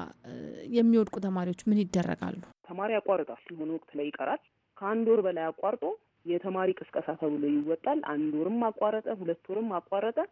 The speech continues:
Speaker 2: ያ ልጅ እንዲመለስ ነው የሚደረገው። ያ ደግሞ በትምህርት ጥራቱ ላይ ጫና እየፈጠረ ነው ያለው። ምክንያቱም በዛ ክፍል ደረጃ ማወቅ የሚገባውን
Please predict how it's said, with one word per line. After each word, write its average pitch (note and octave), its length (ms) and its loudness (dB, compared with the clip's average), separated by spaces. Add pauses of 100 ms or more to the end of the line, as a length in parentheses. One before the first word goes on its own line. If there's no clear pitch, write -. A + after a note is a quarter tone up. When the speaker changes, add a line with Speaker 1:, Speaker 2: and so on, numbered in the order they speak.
(140)
Speaker 2:
ያ E3+ 200 0
ልጅ C#4 200 0
እንዲመለስ D#3+ 540 0
ነው C#3 120 -10
የሚደረገው። - 480 -6 (180)
ያ D3+ 120 -2
ደግሞ D#3 220 -2
በትምህርት A3 360 0
ጥራቱ D3+ 340 -2
ላይ A3+ 160 4 (220)
ጫና D#3+ 220 0
እየፈጠረ D3 460 0
ነው C3+ 120 -4
ያለው። C3 180 -6
ምክንያቱም G3 400 -2
በዛ F3+ 280 2
ክፍል G3+ 220 -8
ደረጃ D#3+ 380 0
ማወቅ F#3+ 300 2
የሚገባውን D#3 640 -2